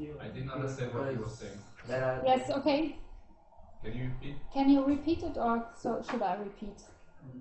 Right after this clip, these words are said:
Speaker 3: The thing is, he asked, uh, that in the, in the, in the production you have different parts.
Speaker 1: Mm.
Speaker 3: That's why you, you assemble them together. And why not in,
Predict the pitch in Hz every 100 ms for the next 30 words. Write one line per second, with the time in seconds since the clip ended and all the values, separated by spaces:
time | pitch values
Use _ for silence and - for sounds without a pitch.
0 | - - 240 240 285 277 269 262 - -
1 | - - 269 233 240 254 - - - 233
2 | 226 226 - 240 233 214 208 - - 233
3 | 220 226 214 - - - 294 226 214 -
4 | - - - - - - 240 247 - 349
5 | 370 392 - 254 254 247 240 - 254 262
6 | 233 - 226 185 175 - - - - -
7 | - - 110 104 104 - 202 202 - -
8 | 196 202 - - - - - - - -
9 | - - - - - - 135 - - -
10 | - - - 233 226 220 220 220 214 214
11 | 214 214 196 190 - 202 196 196 - -
12 | - 220 285 330 311 302 - 262 269 269